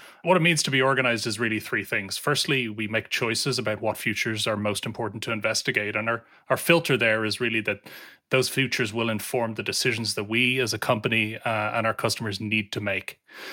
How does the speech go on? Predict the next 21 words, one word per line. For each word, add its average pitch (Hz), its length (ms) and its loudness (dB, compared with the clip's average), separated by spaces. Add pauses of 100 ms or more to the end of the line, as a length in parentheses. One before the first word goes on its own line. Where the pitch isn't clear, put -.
(200)
The 139 80 2
second 175 300 6
thing 147 140 2
we 120 100 2
do 120 180 4
is 107 120 0
that 113 180 2 (120)
we 123 200 0
approach - 840 -2
developing 113 460 0
those 143 240 0
futures 160 640 -2 (340)
in 123 140 4
a 113 40 4
structured - 420 0
manner. 104 360 -2 (200)
So - 180 -2
we 107 160 0
recruit 107 400 -2
people 117 380 0
who, 110 500 -2